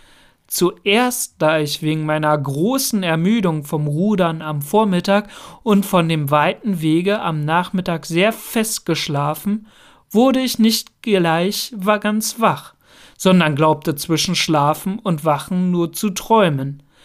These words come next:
dass jemand mit mir spreche, als aber die Stimme fortfuhr, immerfort „Robin Crusoe, Robin Crusoe“ zu wiederholen,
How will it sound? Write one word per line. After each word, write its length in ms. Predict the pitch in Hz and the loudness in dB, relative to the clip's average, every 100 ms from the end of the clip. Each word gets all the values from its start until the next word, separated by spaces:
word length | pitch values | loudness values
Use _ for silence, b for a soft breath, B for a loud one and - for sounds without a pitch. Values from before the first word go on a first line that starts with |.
| b b | b b
dass 240 | - 190 190 | 0 2 4
jemand 400 | 233 233 220 233 | 4 4 2 0
mit 240 | 214 214 | -2 0
mir 120 | 208 | 2
spreche, 840 | 196 - - 196 240 269 170 135 139 _ _ _ | 2 0 -4 -2 0 0 -4 -6 -10 _ _ _
als 320 | 160 156 - | -4 -2 -4
aber 500 | 494 202 185 220 226 | -4 0 2 2 2
die 160 | 202 185 | 2 -2
Stimme 400 | - - 180 165 | 0 2 2 0
fortfuhr, 640 | - 175 190 - 240 453 | 0 0 0 -2 -8 -4
immerfort 680 | 311 262 277 262 - 208 240 B B B B _ | 0 2 0 -2 2 2 2 B B B B _
„Robin 360 | 226 285 311 269 | 2 2 2 2
Crusoe, 420 | 330 427 403 311 | 4 6 6 2
Robin 500 | 180 202 311 339 330 | 4 2 4 2 0
Crusoe“ 640 | - 427 453 - 233 147 - b - | 2 4 6 4 2 0 -8 b -4
zu 240 | - 165 | 2 4
wiederholen, 640 | 156 160 135 147 170 220 | 6 4 4 2 2 -2